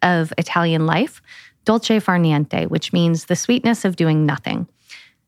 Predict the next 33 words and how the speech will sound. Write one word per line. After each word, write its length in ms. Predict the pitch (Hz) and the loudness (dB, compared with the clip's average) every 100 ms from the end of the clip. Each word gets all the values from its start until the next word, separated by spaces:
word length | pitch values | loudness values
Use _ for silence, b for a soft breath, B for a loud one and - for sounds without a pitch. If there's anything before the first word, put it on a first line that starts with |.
| _ | _
We 140 | - 202 | 2 2
learned 540 | 185 226 233 214 240 - | 4 4 4 4 0 0
in 240 | 190 185 | 2 2
this 180 | 175 165 | 2 0
process 500 | 202 185 - 170 - | 0 0 0 -2 0
that 200 | 170 170 | -2 0
Americans 600 | 180 180 175 - 170 165 | 2 2 0 0 0 0
know, 400 | 175 170 165 165 - b b b - | 2 2 2 0 -4 b b b 0
uh, 240 | 175 165 | 2 2
Americans 760 | 196 226 339 - 220 202 - - - _ _ - | 2 2 2 0 0 0 -2 -16 -20 _ _ 2
don't 200 | 202 196 | 2 4
know 120 | 185 | 2
when 160 | 185 | 2
to 80 | 170 | 0
stop 440 | - - 170 175 208 | -4 0 2 2 0
working, 420 | 226 220 247 247 | -2 0 2 2
and 140 | 185 | 2
sometimes 400 | 180 175 180 165 | 0 0 0 0
Italians 460 | 160 160 165 170 160 | 0 0 2 0 0
don't 160 | 165 | 0
know 80 | 156 | 2
when 160 | 156 156 | 2 2
to 80 | 165 | -2
start, 420 | - 262 294 - B B B B | 0 0 0 -8 B B B B
but 160 | - 208 | 0 2
we 140 | 233 | 2
are 100 | 202 | 2
focusing 460 | 196 190 180 175 175 | 2 0 -2 0 0
on 100 | 160 | 2
Americans 520 | 160 160 156 160 160 | 2 2 0 0 0
in 100 | 156 | 2
this 180 | 151 - | 0 0
one. 260 | 160 156 | 0 2